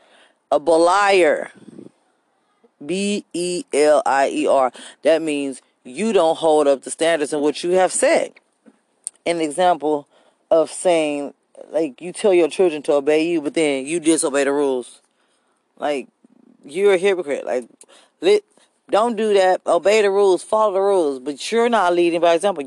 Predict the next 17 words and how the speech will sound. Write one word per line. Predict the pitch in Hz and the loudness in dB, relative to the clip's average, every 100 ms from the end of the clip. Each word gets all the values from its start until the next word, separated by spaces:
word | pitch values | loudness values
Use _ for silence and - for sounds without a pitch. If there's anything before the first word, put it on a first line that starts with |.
| 120 | -2
You're | 160 226 | 2 4
not | 277 220 - | 2 0 0
following | 170 151 147 | 2 2 0
the | 147 | -2
rules. | 139 143 131 - 156 | 0 -2 -2 -8 -20
So | - - 160 | -6 -2 0
how | 156 202 | 0 -4
you | 226 | -4
gonna | 202 185 | -6 -6
tell | - 190 | -2 -2
your | 180 | -2
child | 165 - 202 196 143 131 _ _ _ _ _ _ - _ _ | -4 -4 0 0 0 -2 _ _ _ _ _ _ -20 _ _
to | - | -10
follow | 151 160 143 | -2 2 2
the | 135 | 2
rules? | 131 120 - - - - | 0 -4 -6 -12 -16 -14
Like, | 131 | -16